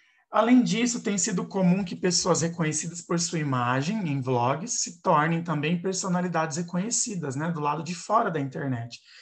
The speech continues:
Então, as pessoas começam a ficar famosas, né? Tem pessoas que já são famosas e que ali no Instagram delas ou alguma coisa, elas começam, né,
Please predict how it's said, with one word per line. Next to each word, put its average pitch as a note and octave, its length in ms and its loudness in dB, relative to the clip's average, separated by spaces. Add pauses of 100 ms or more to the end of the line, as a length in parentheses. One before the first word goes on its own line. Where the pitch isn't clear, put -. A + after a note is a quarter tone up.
(120)
Então, G#3 140 -2
as G#3 80 -2
pessoas A#3 340 -2
começam A3 400 -4
a A3 60 -12
ficar B3 180 -10
famosas, E3+ 800 2 (400)
né? F3+ 260 -2 (560)
Tem A3+ 300 2
pessoas C#3+ 560 2
que - 100 -8
já B2 160 -2
são G3 400 2
famosas F3 760 2
e - 160 -12
que - 140 -6
ali C#3 240 0
no C3 140 0
Instagram C3+ 600 -2
delas B2+ 500 0
ou B2 60 -2
alguma B2 340 -4
coisa, D#3 300 -4
elas C#3+ 180 0
começam, D3 640 -2
né, D#3 300 -2